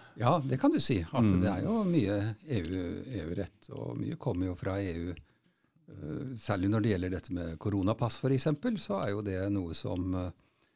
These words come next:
Speaker 1: i dag stort sett kommer fra E U, da, så lenge vi ikke har, eh,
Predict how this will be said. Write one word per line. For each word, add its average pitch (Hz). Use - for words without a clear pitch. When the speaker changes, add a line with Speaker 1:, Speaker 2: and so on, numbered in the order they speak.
Speaker 1:
i -
dag 92
stort -
sett -
kommer 90
fra 90
E 95
U, 90
da, 107
så -
lenge 92
vi 87
ikke 90
har, 85
eh, 90